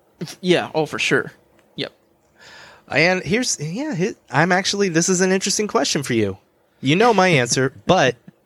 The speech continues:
Speaker 2: Andrew, did you have fun with horror?
Speaker 1: I'm gonna say fifty fifty.
Speaker 2: Fifty fifty.
Speaker 1: 'Cause there was, like I said, and I do wanna rewatch this again. And actually, this,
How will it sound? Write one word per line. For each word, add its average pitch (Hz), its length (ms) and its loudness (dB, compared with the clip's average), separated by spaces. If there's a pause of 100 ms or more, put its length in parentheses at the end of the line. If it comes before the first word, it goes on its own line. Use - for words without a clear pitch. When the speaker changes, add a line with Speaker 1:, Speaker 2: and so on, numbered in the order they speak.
(400)
Speaker 2:
Andrew, 160 300 0
did 131 220 -4
you 165 80 0
have 165 200 -2
fun 156 300 -2
with 135 140 -4
horror? 113 400 -4 (760)
Speaker 1:
I'm 202 120 -2
gonna 240 240 -4
say 165 380 2
fifty 165 540 2
fifty. - 600 -4 (140)
Speaker 2:
Fifty 135 520 -6
fifty. - 680 -8 (160)
Speaker 1:
'Cause 147 240 0
there 160 180 4
was, 151 220 2
like 175 220 2
I 175 60 2
said, 151 220 0
and 143 160 -2
I 175 120 4
do 185 240 0
wanna 240 220 0
rewatch 143 460 0
this 143 140 -12
again. 139 220 -6
And 143 100 -2
actually, 208 360 -2
this, 175 340 0